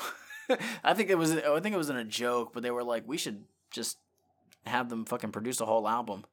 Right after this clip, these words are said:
I'll do that. Fuck it. Give me more streams. We'll do this. I'll set time aside. I'll produce your, your record with,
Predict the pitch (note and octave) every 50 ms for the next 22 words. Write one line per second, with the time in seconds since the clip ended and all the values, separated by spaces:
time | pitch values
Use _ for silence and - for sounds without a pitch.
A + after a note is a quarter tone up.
0 | _ _ _ _ _ _ _ _ _ _ _ _ _ _ _ _ _ _ _ _
1 | _ _ _ - - F#3 F#3 - E3 D#3+ D#3 D#3+ D#3+ D#3+ D#3 D3 - - - -
2 | - - - D3+ D#3 D#3 - C3+ A#2+ - - - - - _ _ _ _ _ _
3 | _ - - - - - - - - - _ _ _ _ _ - C3+ C3+ C#3 C#3
4 | C#3 C#3 C3+ - - - C#3 C3+ C3 B2+ A#2+ A2 A#2 B2+ B2+ B2+ C3 B2+ A#2+ C3
5 | B2+ - - - - - - _ _ _ _ _ _ _ _ _ _ _ - -
6 | - - B2+ - D3+ C#3 - - C3+ C3 C3 C3 - - C#3 C3+ C3 C3+ C3+ -
7 | - C#3 C3+ - - B2+ - C3+ C#3 C3+ C3+ - - D3+ C3+ B2+ B2 - - -
8 | C#3+ C#3 B2+ A#2+ C3+ C3+ C3 - - C#3+ C3+ B2 B2+ A#2+